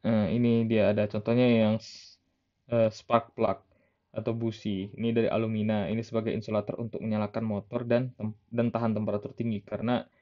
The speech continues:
lingkungannya itu, apa namanya? Lingkungannya itu ekstrim gitu ya. Nah, ini kemudian ada yang kelima itu, mungkin kita bahas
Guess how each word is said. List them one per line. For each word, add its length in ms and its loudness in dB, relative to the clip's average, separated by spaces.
lingkungannya 720 -2
itu, 240 0
apa 240 -8
namanya? 400 -2
Lingkungannya 720 0
itu 80 -4
ekstrim 480 0
gitu 160 -4
ya. 160 0
Nah, 320 2
ini 160 0
kemudian 240 6
ada 560 4
yang 240 0
kelima 560 0
itu, 960 4
mungkin 240 -4
kita 240 0
bahas 320 4